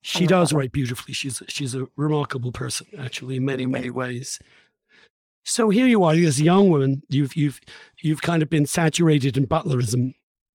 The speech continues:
Speaker 2: Mm-hmm.
Speaker 1: as it were, because everyone has to be. There, there's no, I, when you go and study women's studies, you don't have a course on estrogen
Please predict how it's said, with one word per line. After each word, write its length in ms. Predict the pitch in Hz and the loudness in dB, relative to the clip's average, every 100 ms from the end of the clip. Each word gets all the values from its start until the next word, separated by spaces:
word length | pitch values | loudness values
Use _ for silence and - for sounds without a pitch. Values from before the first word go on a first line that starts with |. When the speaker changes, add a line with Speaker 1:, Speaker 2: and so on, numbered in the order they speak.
| _ _ _ - | _ _ _ -6
Speaker 2:
Mm-hmm. 180 | 185 - | -2 -2
Speaker 1:
as 120 | 170 | -2
it 80 | 180 | -2
were, 340 | 143 143 135 | -2 -2 -4
because 320 | 160 - 143 | -4 -4 0
everyone 320 | 156 156 139 | 0 2 0
has 240 | 131 160 - | 0 -2 -4
to 100 | 127 | -12
be. 320 | 135 131 156 _ _ - - - - | -14 -14 -16 _ _ -20 -20 -20 -6
There, 140 | 160 - | -6 -2
there's 220 | 160 131 | -2 -2
no, 300 | 160 156 143 - - - - | 0 0 0 -4 -10 -12 -4
I, 100 | 175 | -2
when 180 | 185 185 | 2 0
you 60 | 156 | 2
go 180 | 196 | 2
and 160 | 196 165 - | 2 0 -8
study 380 | - 202 175 160 | -4 2 2 4
women's 300 | 175 175 - | 4 2 0
studies, 240 | 165 123 | -4 -4
you 80 | 139 | -4
don't 260 | 131 160 143 | 0 2 2
have 160 | 151 | 0
a 80 | 135 | -2
course 400 | - 160 147 - | 0 2 0 -2
on 520 | 139 139 139 139 135 131 - - - - - | -2 0 0 0 0 -4 -12 -20 -20 -20 -6
estrogen 640 | 160 - 143 117 139 123 | -4 -4 -6 -6 -4 -4